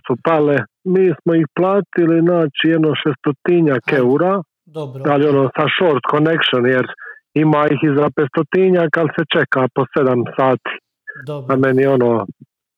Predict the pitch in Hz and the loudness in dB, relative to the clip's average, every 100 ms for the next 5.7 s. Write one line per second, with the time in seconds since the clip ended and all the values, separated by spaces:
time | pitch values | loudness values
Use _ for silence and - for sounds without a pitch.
0 | _ - 151 135 123 - 151 143 156 139 | _ -2 0 2 0 0 0 0 0 0
1 | 147 131 160 - 131 123 139 143 127 123 | -2 -2 -2 0 0 2 2 2 2 2
2 | 123 143 131 143 139 - - 139 127 135 | 0 0 2 2 0 -4 -2 0 2 0
3 | - 147 127 139 135 139 123 107 113 - | 0 0 2 2 2 2 0 -2 -4 -8
4 | - - 139 131 135 - 139 127 147 131 | -10 -6 -2 -2 -2 0 0 0 0 2
5 | 123 123 - - 131 113 113 | 2 -2 -4 -4 0 0 0